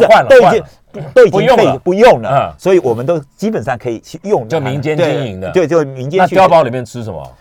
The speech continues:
Speaker 2: 我们特别安排了餐厅的人到碉堡里面去现场煮，安排了就是我们的餐厅到上面去做一个美味的这个
Speaker 1: 我跟你讲啊，
Speaker 2: 特殊的料理，
Speaker 1: 要到
Speaker 2: 在碉堡里面用餐。
Speaker 1: 什么叫碉堡料理？
Speaker 2: 碉堡。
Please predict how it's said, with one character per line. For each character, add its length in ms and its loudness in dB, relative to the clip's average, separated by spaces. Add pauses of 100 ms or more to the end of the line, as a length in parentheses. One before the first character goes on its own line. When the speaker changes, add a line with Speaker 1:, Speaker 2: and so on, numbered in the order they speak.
(520)
Speaker 2:
我 160 0
们 140 -4
特 280 -2
别 180 -6 (100)
安 180 -8
排 160 -10
了 100 -6
餐 280 -10
厅 120 -10
的 100 -10
人 140 -14
到 160 -8
碉 220 -2
堡 180 -8
里 80 -14
面 160 -12
去 320 -12
现 360 -10
场 260 -14
煮， 240 -14
安 180 -6
排 280 -6
了 260 -4
就 140 -12
是 200 -10 (120)
我 100 -8
们 140 -12
的 80 -10
餐 200 -14
厅 160 -14
到 140 -8
上 180 -12
面 140 -12
去 320 -10
做 280 -8
一 80 -12
个 180 -10
美 180 -14
味 180 -6
的 140 -14
这 140 -14
个 260 -16
Speaker 1:
我 220 -10
跟 100 -10
你 80 -6
讲 220 -8
啊， 20 -8
Speaker 2:
特 60 -10
殊 0 -
的 40 -10
料 120 -10
理， 60 -8
Speaker 1:
要 80 -4
到 60 -6
Speaker 2:
在 100 0
碉 80 2
堡 160 -2
里 60 -12
面 140 -14
用 160 -16
餐。 160 -20
Speaker 1:
什 180 -14
么 60 -14
叫 140 -4
碉 220 -8
堡 240 -10
料 180 -12
理？ 200 -20 (160)
Speaker 2:
碉 200 0
堡。 200 -4